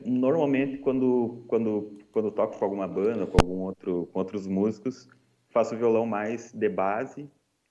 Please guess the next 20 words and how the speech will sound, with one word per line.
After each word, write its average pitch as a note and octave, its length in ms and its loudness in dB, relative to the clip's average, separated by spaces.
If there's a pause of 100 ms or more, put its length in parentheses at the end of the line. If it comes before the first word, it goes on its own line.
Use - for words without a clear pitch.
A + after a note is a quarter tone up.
(140)
violão F2 300 -2
mais F2+ 680 -4
ou F#2 180 2
solo, G2 640 -2 (360)
não F#2+ 240 -4
tanto G#2 440 0
o, G2+ 800 4
o F#2 40 -4
fingerstyle. F#2+ 800 0 (720)
É, D#2+ 260 -8
acabo E2 280 -2
fazendo F2+ 380 0
mais F2 840 -2 (240)
o, - 260 -8
o, - 20 -6 (280)
o - 20 -2
violão F2+ 320 4
só, - 480 -4 (160)
cumprindo G#2 360 0
esse, G2+ 180 0